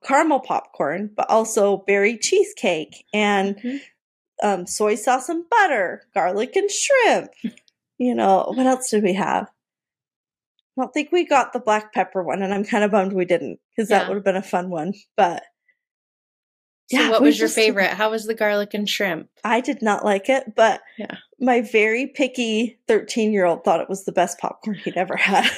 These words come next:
Speaker 1: <laughs>
Speaker 2: <laughs> That's so funny. <laughs>
Speaker 1: He was like, "This is amazing." And it had the
Speaker 2: <laughs>
Speaker 1: longest line of any of the popcorn carts.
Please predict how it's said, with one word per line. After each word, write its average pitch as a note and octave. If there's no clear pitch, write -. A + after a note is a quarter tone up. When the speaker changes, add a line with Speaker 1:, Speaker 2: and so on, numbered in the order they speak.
Speaker 1:
<laughs> -
Speaker 2:
<laughs> -
That's C#4
so -
funny. A#3+
<laughs> -
Speaker 1:
He C#4+
was C4+
like, A3+
"This C4+
is A3
amazing." C#4+
And C#4
it D#4+
had G#4
the G#4
Speaker 2:
<laughs> E4+
Speaker 1:
longest D#4
line C#4
of A#3
any A#3
of G#3+
the A3+
popcorn G#3
carts. -